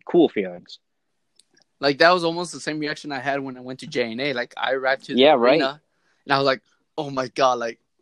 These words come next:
Speaker 2: I just couldn't stop saying, "Oh my God."
Speaker 1: Right, yeah. Uh,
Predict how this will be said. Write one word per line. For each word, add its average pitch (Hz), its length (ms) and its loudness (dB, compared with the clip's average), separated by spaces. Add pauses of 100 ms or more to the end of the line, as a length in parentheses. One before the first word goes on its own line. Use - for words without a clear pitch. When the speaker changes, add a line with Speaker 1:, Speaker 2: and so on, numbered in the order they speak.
(160)
Speaker 2:
I 127 100 -4
just 143 220 -12
couldn't 127 180 -12
stop 117 220 -12
saying, 113 200 -14
"Oh 107 60 -14
my 101 120 -12
God." 98 360 -12 (300)
Speaker 1:
Right, 127 400 2
yeah. 131 360 2
Uh, 120 220 -2